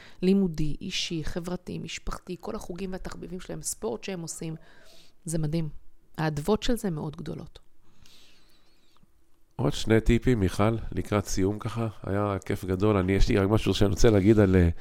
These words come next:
Speaker 2: על, אה, תכף אני אגלה לכם שמיכל תיתן לנו שני טיפים, אה, ו-, אני מביא הרבה פעמים לסדנאות אנשים שמאוד הצליחו ובאים עם הילדים שלהם, ואני שואל,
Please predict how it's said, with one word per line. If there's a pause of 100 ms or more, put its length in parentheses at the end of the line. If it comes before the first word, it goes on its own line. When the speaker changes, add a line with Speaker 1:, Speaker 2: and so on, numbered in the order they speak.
(680)
Speaker 2:
על,
אה, (280)
תכף
אני
אגלה
לכם (600)
שמיכל
תיתן
לנו
שני
טיפים, (300)
אה, (1040)
ו-, (380)
אני
מביא
הרבה
פעמים
לסדנאות
אנשים
שמאוד
הצליחו
ובאים
עם
הילדים
שלהם,
ואני
שואל,